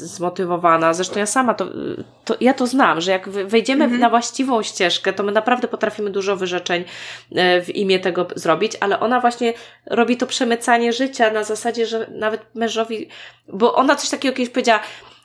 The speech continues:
Speaker 1: wiesz, no bo jak sobie tak pomyślę i, i tak z mężem trochę rozmawiam, on tak mówi, no ale wiesz, to może być parę lat takiej nauki, y, siedzenia właśnie w domu. No to ona mu-, i ona mi nagle tak mówi,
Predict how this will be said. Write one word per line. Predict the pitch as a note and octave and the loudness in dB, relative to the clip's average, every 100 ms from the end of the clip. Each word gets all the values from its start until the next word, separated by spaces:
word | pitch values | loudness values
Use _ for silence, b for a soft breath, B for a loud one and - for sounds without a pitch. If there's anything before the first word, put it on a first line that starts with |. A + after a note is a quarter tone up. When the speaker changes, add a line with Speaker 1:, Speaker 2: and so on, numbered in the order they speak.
| - | -8
Speaker 1:
wiesz, | C4 D4+ D#4+ | 2 2 2
no | |
bo | B3+ | 2
jak | B3 A#3+ | 2 0
sobie | A#3 A3+ A#3 | -4 -2 0
tak | A#3 A3 | 0 -2
pomyślę | A3+ A3 A3+ - A3+ G#3 | -4 0 0 2 2 2
i, | G#3 F#3 | -2 -4
i | G3 | -2
tak | G#3 G#3 - | -4 -4 -4
z | G3 G3 | -6 -2
mężem | G#3 A3 G#3 | -2 0 -4
trochę | G3+ G3 | -6 -4
rozmawiam, | F#3+ F#3 G3+ A3 A3 G#3 | -4 -2 2 4 2 0
on | G3 | -4
tak | F#3+ | -6
mówi, | G3 G3 | -8 -6
no | G3 | -2
ale | F#3+ F#3 | 0 0
wiesz, | G3 G3+ A3+ | 2 4 2
to | - | 0
może | G#3 F#3+ F#3+ | -6 -6 -8
być | F#3 - B B _ | -8 -10 B B _
parę | F#3 F3+ | 2 4
lat | F3 F3 F3 F#3+ - | 4 2 0 -6 -10
takiej | - - F3+ | -10 -6 -4
nauki, | E3+ E3 F3+ G3+ - G3+ F#3 F3+ F3 - - - - E3 E3+ - | 0 0 0 -2 -4 -2 0 0 -2 -8 -14 -16 -16 -16 -16 -12
y, | |
siedzenia | - F3 F3 F3 | -8 -6 -4 -2
właśnie | E3 E3 F3 | -2 -4 -6
w | E3+ | -8
domu. | E3+ F#3+ G#3+ G#3+ G3+ G3+ - B B B B B _ | 2 4 4 4 2 2 0 B B B B B _
No | G3 G#3 | 0 2
to | A3+ | 4
ona | - A3 | 4 2
mu-, | G3+ G#3 - | 0 -2 -4
i | G#3+ G#3+ | -2 2
ona | A3 G#3+ | 2 2
mi | G3+ | -2
nagle | F#3+ G3 | -2 -4
tak | G3 | -6
mówi, | G3+ G3 G3+ | -6 -2 -2